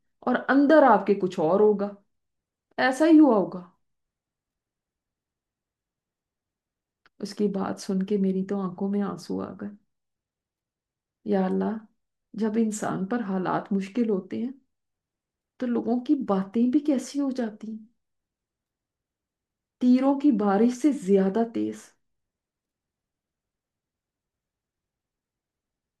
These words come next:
दिल को टुकड़े टुकड़े कर देने वाली। अय्यूब के चेहरे पे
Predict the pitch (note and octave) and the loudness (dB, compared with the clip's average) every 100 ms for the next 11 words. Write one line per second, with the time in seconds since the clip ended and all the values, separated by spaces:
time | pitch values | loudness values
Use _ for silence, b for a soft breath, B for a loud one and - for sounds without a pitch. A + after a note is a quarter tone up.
0 | _ _ _ _ _ F#3+ A#3+ C4 D4+ C#4+ | _ _ _ _ _ -2 0 0 -4 -4
1 | C4+ C4+ C#4 D4 B3 - D4 D4+ C#4 G#3 | -2 0 0 0 -4 0 0 2 0 2
2 | A3+ G#3+ G#3+ A3 A3 A3+ _ _ _ _ | 2 2 -4 -6 -10 -14 _ _ _ _
3 | _ _ _ _ _ _ _ _ _ _ | _ _ _ _ _ _ _ _ _ _
4 | _ - A3 A#3 C#4+ C#4+ C4 B3+ A#3+ A#3+ | _ 0 2 2 0 0 -6 -2 -2 -2
5 | C4 C4+ C#4 | -4 -4 -4